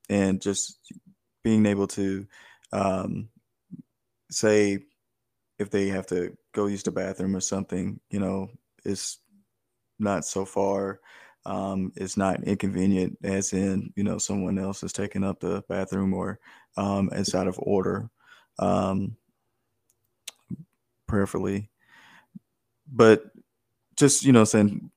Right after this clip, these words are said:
one of those examples, you know, saying, uh, that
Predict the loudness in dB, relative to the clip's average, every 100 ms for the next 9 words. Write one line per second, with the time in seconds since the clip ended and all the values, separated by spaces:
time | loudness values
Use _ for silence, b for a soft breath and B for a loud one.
0 | _ -12 -2 4 6 8 6 6 4 -2
1 | -4 0 0 2 0 -2 -4 -4 -2 -2
2 | -4 -6 -6 -6 -6 -4 -6 -8 -8 -8